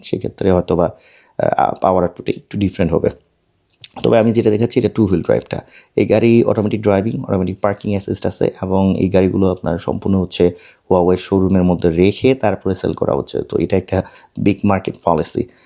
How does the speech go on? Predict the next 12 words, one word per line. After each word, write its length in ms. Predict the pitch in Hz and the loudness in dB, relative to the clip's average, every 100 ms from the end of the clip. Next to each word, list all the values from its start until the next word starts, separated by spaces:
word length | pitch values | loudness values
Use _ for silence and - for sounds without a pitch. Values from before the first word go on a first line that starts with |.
| _ - | _ -6
তবে 280 | - 101 147 - _ - | -2 2 0 0 _ 0
Huawei 300 | 110 113 123 | 2 4 4
কিন্তু 220 | 123 127 117 - - | 2 2 0 -2 -4
ডাইরেক্টলি 600 | 110 110 123 120 123 123 | 2 2 2 2 6 6
এই 80 | 101 | 6
গাড়িগুলো 320 | 101 95 98 | 4 2 -2
তৈরি 240 | 92 87 | 2 2
করে 180 | 82 - - | 2 0 -2
না। 80 | |
Xiaomi 440 | - - 101 117 135 | -4 0 2 4 4
একমাত্র 500 | 123 120 113 113 113 | 4 2 0 0 0
হচ্ছে 380 | 104 - 101 | 0 2 2